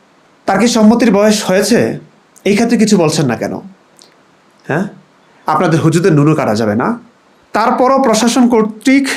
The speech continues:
বিষয়টিকে হালকা করার অপচেষ্টা কেন? কিসের অপচেষ্টা? হ্যাঁ, আপনারা জোর করে একটা অভিযোগ তুলবেন একজন নিরপরাধ মানুষকে অপরাধী বানিয়ে দিবেন ধর্ষণের অভিযোগে। হ্যাঁ, আপনাদের অভিযোগ মানতেই হবে।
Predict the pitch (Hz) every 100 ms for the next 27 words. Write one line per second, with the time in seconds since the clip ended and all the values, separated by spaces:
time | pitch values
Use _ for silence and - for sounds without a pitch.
0 | 156 190 254 247 240 156 175 220 226 233
1 | 190 214 220 208 196 - 117 98 - 220
2 | 202 202 160 151 107 - - - _ _
3 | _ _ _ _ 139 175 214 - 160 135
4 | 277 320 302 254 233 - 190 170 - -
5 | - 190 233 254 - 226 196 185 170 170
6 | - _ _ - 170 190 165 - - _
7 | 175 226 220 240 196 165 214 - 226 214
8 | 233 196 190 202 196 185 160 156 160 190
9 | 170 165 170 160 127 117 117 _ _ _
10 | _ _ _ _ _ - 214 185 151 185
11 | 180 165 165 175 165 160 160 170 107 104